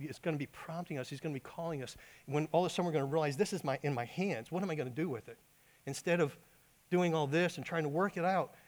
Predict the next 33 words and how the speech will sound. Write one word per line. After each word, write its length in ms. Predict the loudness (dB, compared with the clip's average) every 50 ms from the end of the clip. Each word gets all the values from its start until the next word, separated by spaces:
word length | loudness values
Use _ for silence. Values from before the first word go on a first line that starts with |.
| -20 -14 -6
will 280 | 0 2 4 4 4 4
I 120 | 2 0
just 300 | 0 0 -2 -4 -2 0
look 180 | 0 0 0 2
at 160 | 2 2 2
it 60 | 0
and 100 | -2 -4
say, 320 | -6 -2 2 2 2 2 2 0
"Okay, 220 | -2 -2 -2 -2
God, 260 | 0 -2 -2 -2 0
this 200 | 0 0 0 0
is 120 | -4 -4 -2
what 160 | -2 -2 -2
you're 80 | -2 -8
calling 360 | -6 -2 -2 0 0 0 0
me 100 | -2 -2
to 80 | -4
deposit 480 | -4 -6 -6 -4 0 2 2 2 2 0
with 160 | -4 -4 -4
you." 260 | -4 -4 -4 -6 -8 -10 -12 -12 -8 -6
How 160 | -4 -4 -6
simple. 600 | -6 -10 -10 -6 -4 -4 -4 -4 -6 -8 -10 -10 -12 _ _ _ _ _ _ _ _ _ _ _ _ _ _ _ _ _ _ _ _ -6
I 120 | -2 0
know, 480 | 0 2 2 4 4 6 6 6 6 4
God, 420 | 2 -2 -4 -4 -4 -4 -6 -8 -10 -6
that 160 | -2 -2 0 0
I 60 | -2
can 120 | -4 -8
trust 380 | -12 -12 -10 -10 -10 -10 -10 -12
you, 80 | -8 -4
and 120 | -4 -2
I'm 140 | -2 -2 -4
convinced 720 | -4 -4 -6 -6 -4 -4 0 0 0 0 -2 -6 -12 -18